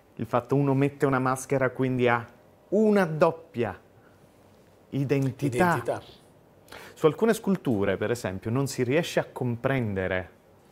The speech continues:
Speaker 1: se è un uomo e una donna. Questa è una cosa voluta.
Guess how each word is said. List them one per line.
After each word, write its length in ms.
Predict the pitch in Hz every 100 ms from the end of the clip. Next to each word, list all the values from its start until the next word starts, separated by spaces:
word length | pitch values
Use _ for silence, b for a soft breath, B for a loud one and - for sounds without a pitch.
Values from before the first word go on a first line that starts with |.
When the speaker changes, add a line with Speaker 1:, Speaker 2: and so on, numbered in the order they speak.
| -
Speaker 1:
se 220 | - - 120
è 20 |
un 220 | 120 123
uomo 560 | 135 147 147 143 139 -
e 80 | -
una 240 | 120 117 107
donna. 600 | 104 98 95 95 110 147 B B -
Questa 260 | 190 -
è 20 | 120
una 80 |
cosa 200 | 107 151 131
voluta. 520 | 113 95 87 104